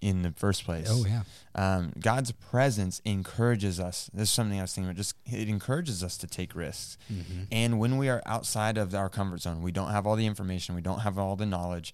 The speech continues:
Speaker 1: <laughs> we need God to show up.
Speaker 2: Yeah.
Speaker 1: Well, that opens the doors for the miraculous.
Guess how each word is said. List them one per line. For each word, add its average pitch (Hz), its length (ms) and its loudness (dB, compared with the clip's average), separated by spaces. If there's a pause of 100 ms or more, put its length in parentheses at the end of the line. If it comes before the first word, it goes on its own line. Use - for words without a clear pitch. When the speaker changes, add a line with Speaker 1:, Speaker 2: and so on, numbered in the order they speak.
(160)
Speaker 1:
<laughs> - 160 -6
we 113 180 4
need 110 540 4
God 120 180 2
to 131 100 4
show 135 260 6
up. 147 340 4
Speaker 2:
Yeah. 101 220 0 (100)
Speaker 1:
Well, 107 160 2
that 107 280 0
opens 104 340 0
the 101 60 0
doors 98 380 4 (120)
for 101 160 0
the 95 80 2
miraculous. 92 800 -2